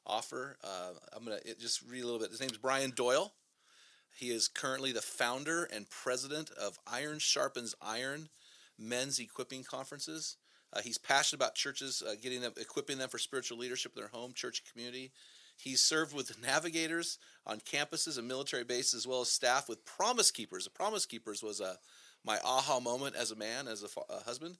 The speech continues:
Uh, he did that in the nineties. He now serves as a founder and president, of course, of Iron Sharpens Iron, equipping churches. I mean, th-, this, he is leading an organization that has seen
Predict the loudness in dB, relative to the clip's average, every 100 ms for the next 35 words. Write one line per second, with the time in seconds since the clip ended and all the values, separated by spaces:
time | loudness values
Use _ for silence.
0 | _ -20 -20 -8 -2 0 0 -2 -2 -2
1 | -2 -2 -2 -2 0 0 0 0 2 2
2 | 0 -2 -4 -2 -4 -4 -4 -4 -8 -6
3 | -4 -4 -4 -4 -2 -2 -4 -4 -2 -2
4 | -4 -8 -20 -20 -20 -18 -6 -6 -4 -2
5 | 0 0 -2 -4 -2 -2 -4 -8 -10 -6
6 | 2 6 6 2 -16 -18 -10 0 4 4
7 | 4 4 4 6 4 4 2 4 4 2
8 | 0 2 0 -2